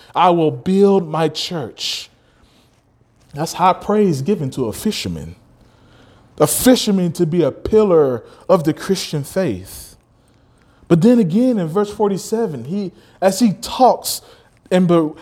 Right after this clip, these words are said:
and announces Nathanael, as he knows him, he gives him a name. He says, "Behold," in verse forty-seven, "an Israelite, indeed, in whom there is no deceit."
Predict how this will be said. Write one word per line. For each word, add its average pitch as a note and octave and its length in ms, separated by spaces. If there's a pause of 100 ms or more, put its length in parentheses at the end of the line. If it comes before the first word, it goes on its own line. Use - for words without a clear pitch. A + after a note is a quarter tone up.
(160)
and F3 180
announces F#3 680
Nathanael, F#3 540
as D#3+ 160
he A3 120
knows G#3 560
him, G#2 380 (560)
he A3 140
gives B3+ 480
him F#3+ 560 (360)
a E3 80
name. G#3 440
He F#3+ 100
says, F#3 300
"Behold," F3 800
in F#3+ 160
verse E3+ 180
forty-seven, F3 720 (540)
"an F3+ 180 (120)
Israelite, F#3 920 (400)
indeed, D#3+ 840 (120)
in D#3 160
whom G3 460
there D#3+ 180
is E3 460
no C#3+ 500 (220)
deceit." - 720